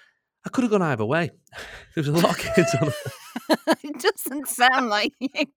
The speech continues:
Speaker 1: It
Speaker 2: Colin.
Speaker 1: sounds like it. I know, but I, I do. F-, no, I, I, I don't think I could have ever been bad. I mean,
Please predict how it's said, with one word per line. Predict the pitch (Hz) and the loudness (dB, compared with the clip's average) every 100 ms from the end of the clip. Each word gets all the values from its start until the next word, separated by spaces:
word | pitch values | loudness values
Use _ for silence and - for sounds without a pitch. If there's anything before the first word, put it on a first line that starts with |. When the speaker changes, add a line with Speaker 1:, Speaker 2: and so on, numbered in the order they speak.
| - | -10
Speaker 1:
It | - | 0
Speaker 2:
Colin. | - | 4
Speaker 1:
sounds | - 415 440 | 8 8 8
like | 440 349 - | 8 4 4
it. | 139 113 855 214 196 | 2 2 -2 -4 -2
I | 285 | 2
know, | 330 392 359 | 4 4 2
but | 330 208 214 - | 2 0 0 0
I, | |
I | 214 | 2
do. | 403 302 - 220 - | 4 2 2 -8 -6
F-, | 208 | 2
no, | 233 | 4
I, | 214 226 233 | 6 4 4
I, | 220 214 | 2 4
I | 214 | 2
don't | 233 214 | 2 2
think | 190 | 0
I | - | 0
could | 151 | 0
have | 147 | 4
ever | 147 139 | 4 4
been | 127 117 | 0 -2
bad. | 107 107 | -2 -2
I | 180 | -2
mean, | 208 | -2